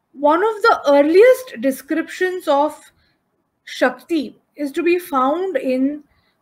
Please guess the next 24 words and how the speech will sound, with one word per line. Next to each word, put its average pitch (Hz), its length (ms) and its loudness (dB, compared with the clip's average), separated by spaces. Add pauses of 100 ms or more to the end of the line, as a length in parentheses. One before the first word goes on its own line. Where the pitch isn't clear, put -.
the 277 100 2
Harivamsha, 226 960 0 (1040)
where 294 440 2
there 320 200 2
is 339 100 -2
a, 277 220 -4 (300)
a 285 400 0 (680)
dialogue, 262 680 2
we 208 100 -12
can 220 260 -4
say, 247 240 -2
between 311 580 -6 (540)
Yogamaya 330 960 2
or 254 140 0
Nidra 220 680 0 (760)
and 359 300 2
Vishnu. 220 400 -6 (1600)
And 320 260 0
we 339 140 0
know 349 280 -2
that 392 140 0
Yogamaya 339 880 0
was 269 160 -4
born 208 520 -4